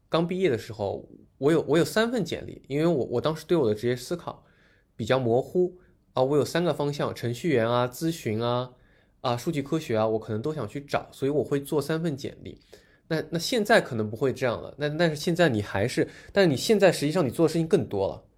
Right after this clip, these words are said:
对吧？那为什么你刚，刚毕业的时候你要三份简历，现在你只需要一份呢？那实际上就是说你对你突出你的重点优先级有了更加明确的判断和思考，然后在你的简历当中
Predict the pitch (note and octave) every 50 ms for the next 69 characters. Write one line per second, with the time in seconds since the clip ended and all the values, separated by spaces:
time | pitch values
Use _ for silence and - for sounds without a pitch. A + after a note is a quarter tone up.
0 | _ _ _ _ _ _ - A#2+ - F#2 - - C3 D#3 D3+ C#3 C#3+ G3 G#3+ F3+
1 | - - B2 A#2 C3 D3 D3 D3 C3+ G#2+ - - - - _ _ _ _ _ _
2 | _ _ _ _ - G#3 G#3 G#3+ G#3+ - - - B3 B3+ B3+ B3+ - C4 B3+ C4
3 | D#4+ - - A#2+ - - A#2 - B2+ A2 G#2+ G#2+ G2+ G#2+ - - G#3+ B3 C4+ C#4
4 | B3+ - - F#2+ G2+ G#2 G2+ - - - A3 F#3+ F3 G3+ F#3+ D3 G2+ - - -
5 | _ _ _ _ _ _ - C#3 E3+ E3 - A#2 - - D3+ D3 C3+ G#2 G#2 G#2
6 | - F#3 F3 C#3+ A2 - - - - _ _ _ _ _ _ _ _ D#3 D3 -
7 | - C#3+ D#3 D3 D3+ E3 D3+ C3+ C#3 C3 A#2+ B2 C#3 C3 B2 A#2+ A2 G2+ F#2 F2+
8 | - C#3 C3+ B2+ A#2+ G#2 F#2 - - - _ _ _ _ _ _ _ _ - -
9 | F3 F3 - F3+ F3 C#3 - F#2+ - - F3+ E3+ C#3 - G#2 G2+ - C3 C3+ C3+
10 | - D#3 D3+ D3 - - F2+ D#2 C#2 B1+ - - - F#3 D#3+ A#2 G#2 A#2+ A#2 A#2
11 | A#2 A2 G2 F#2+ G2+ - C#3 - - - F3+ C#3+ B2 B2 A#2 A#2 A2 - - E3+
12 | E3+ - - - _ _ _ _ - _ _ _ A2+ A2 G#2+ C3+ C#3+ C#3 D3 C3
13 | A#2+ G#2+ G2 G#2 G2 - G#2 G2 G2 G2+ G2+ A2 G#2+ G#2+ G#2 A2 G#2+ G#2+ G#2+